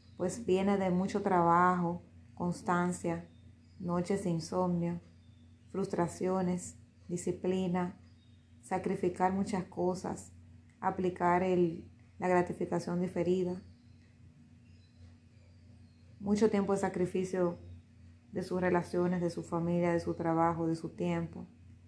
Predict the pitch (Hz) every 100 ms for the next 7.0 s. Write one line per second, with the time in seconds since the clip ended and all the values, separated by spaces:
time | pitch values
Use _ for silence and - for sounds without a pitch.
0 | - - - - - - - - - -
1 | - - - 185 196 202 233 233 233 226
2 | 220 214 - - - 220 208 202 196 190
3 | 196 208 196 196 196 202 190 196 - -
4 | 190 190 196 202 226 220 185 180 240 -
5 | - - - - - - - 202 202 214
6 | 214 208 190 185 - 180 170 170 165